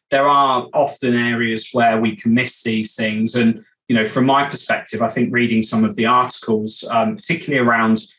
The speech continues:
where vulnerabilities have been identified in, in some of these perimeter systems, it's actually, you know, the potential to leave organizations quite exposed. I, I think, you know, you made a good point around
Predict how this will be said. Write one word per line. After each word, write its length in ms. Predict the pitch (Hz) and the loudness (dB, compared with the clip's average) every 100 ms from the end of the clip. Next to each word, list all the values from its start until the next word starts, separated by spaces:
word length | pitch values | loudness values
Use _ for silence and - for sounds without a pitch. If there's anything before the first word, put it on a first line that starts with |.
| _ - | _ -2
where 260 | 120 117 | 2 2
vulnerabilities 720 | 120 120 110 123 120 - 110 | 2 2 2 2 0 0 -2
have 80 | 110 | -2
been 120 | 110 | 0
identified 640 | 107 104 113 110 - 113 110 | 0 2 2 0 0 0 2
in, 260 | 110 113 120 | 2 2 0
in 80 | |
some 180 | 110 120 | -2 0
of 80 | 110 | -2
these 160 | 107 - | -4 -4
perimeter 460 | 123 127 123 - | -2 0 -2 -4
systems, 840 | - 110 - - 107 107 - - _ _ _ _ _ - | -6 -6 -6 -4 -4 -4 -8 -14 _ _ _ _ _ -10
it's 100 | - | -4
actually, 640 | 175 - 147 127 113 110 - - - | -4 -2 -2 0 0 -4 -14 -10 -2
you 60 | |
know, 100 | 123 | 0
the 80 | 120 | 2
potential 460 | 165 180 175 - 127 | 0 0 0 -2 -4
to 120 | 139 | -2
leave 200 | 131 123 | 0 2
organizations 720 | 120 120 117 120 113 120 - | 2 2 2 2 0 -2 -2
quite 260 | - 117 - | 0 0 0
exposed. 640 | - - - 110 107 120 | -4 0 2 0 -2 -2
I, 220 | 123 131 | -2 -2
I 40 | |
think, 180 | 127 117 | -4 0
you 60 | 120 | 0
know, 60 | |
you 160 | 113 123 | 2 2
made 180 | 117 104 | 2 -2
a 60 | |
good 200 | - 117 | -4 -6
point 300 | - 120 110 | 0 0 0
around 460 | 113 117 113 110 | 0 0 2 2